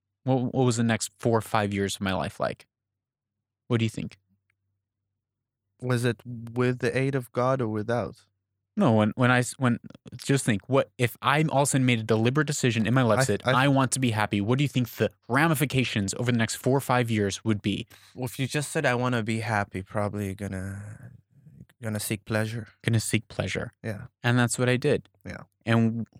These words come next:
Speaker 1: guess what the byproduct of that was?
Speaker 2: Uh, you, uh,
Speaker 1: Depression.
Speaker 2: yeah.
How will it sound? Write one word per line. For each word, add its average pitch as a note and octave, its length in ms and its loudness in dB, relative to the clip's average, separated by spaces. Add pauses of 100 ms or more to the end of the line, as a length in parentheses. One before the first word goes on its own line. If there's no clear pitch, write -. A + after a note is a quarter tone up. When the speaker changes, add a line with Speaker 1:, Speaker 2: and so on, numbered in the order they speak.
(180)
Speaker 1:
guess B2+ 260 2
what B2 180 4
the B2 80 0
byproduct G2+ 680 -2
of F#2 80 -4
that - 180 -4
was? - 360 -6 (1400)
Speaker 2:
Uh, G#2+ 40 -6
you, G#2 60 -4
uh, A2 340 -2
Speaker 1:
Depression. C#3 720 0
Speaker 2:
yeah. A#2+ 220 -4